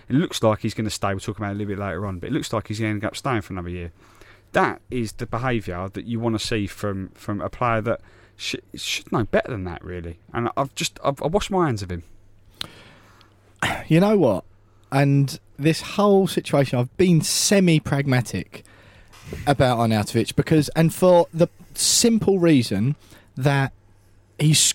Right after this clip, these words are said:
Speaker 2: put the ball in the net for the majority of time he's been at the club. That's, and we've had so many players before. I'm talking Di Michele, I'm talking Elan, Kepa Blanco, Gokhan Toure,
Speaker 1: Di
Speaker 2: Sofiane
Speaker 1: Michele was quite
Speaker 2: Feghouli.
Speaker 1: good, I liked him.
Speaker 2: We've had so many players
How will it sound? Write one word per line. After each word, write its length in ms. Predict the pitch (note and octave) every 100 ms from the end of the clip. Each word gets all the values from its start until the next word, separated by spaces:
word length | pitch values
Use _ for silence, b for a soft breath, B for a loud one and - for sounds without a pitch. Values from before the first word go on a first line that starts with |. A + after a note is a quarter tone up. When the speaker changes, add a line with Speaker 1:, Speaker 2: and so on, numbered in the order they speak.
| -
Speaker 2:
put 180 | F3+ D#3
the 80 |
ball 280 | C#3 D3 C3+
in 100 | A#2+
the 60 | G#2+
net 240 | G#2 G#2
for 100 | -
the 80 | B2+
majority 560 | B2+ A#2+ C#3 C3+ B2 B2+
of 80 | A#2
time 500 | B2+ A#2+ A#2 A2+ - _ _ _ _ _ -
he's 260 | B2 B2 A#2
been 180 | A2+
at 80 | G#2
the 60 | A2+
club. 340 | - F#2+ - - B B -
That's, 300 | D#3 D3+ -
and 240 | C3+ C#3+
we've 140 | D3 C#3
had 220 | D3+ D3
so 640 | - - - F#3+ G3 G3
many 300 | F3 E3 D#3
players 420 | C#3 - C3 B2+ A#2
before. 360 | A#2+ - G#2
I'm 100 | G2+
talking 360 | G#2 A#2+ - B2
Di 200 | C3 C3
Michele, 480 | A#2+ - A2 G#2 G2
I'm 120 | G2
talking 320 | - G#2+ A2 -
Elan, 520 | A#2+ A2+ G2+ F#2+ G2
Kepa 300 | - A2 A2
Blanco, 480 | G#2+ G#2+ A2 G2+ G2+
Gokhan 440 | A2+ - G#2+ G#2
Toure, 420 | - G#2+ G2+ G2
Speaker 1:
Di 80 | F#2+
Speaker 2:
Sofiane 60 | D#3
Speaker 1:
Michele 240 | C3 A#2
was 240 | - - G#2+
quite 0 |
Speaker 2:
Feghouli. 320 | A2 G2 F2+
Speaker 1:
good, 120 | -
I 60 | F#2+
liked 300 | G#2 C3 -
him. 160 | F2
Speaker 2:
We've 160 | - D#3
had 220 | D#3+ E3+
so 600 | - - - G3 G3 F3+
many 340 | F3 F3+ F3+ D#3
players 580 | - D#3 D3 A2+ A#2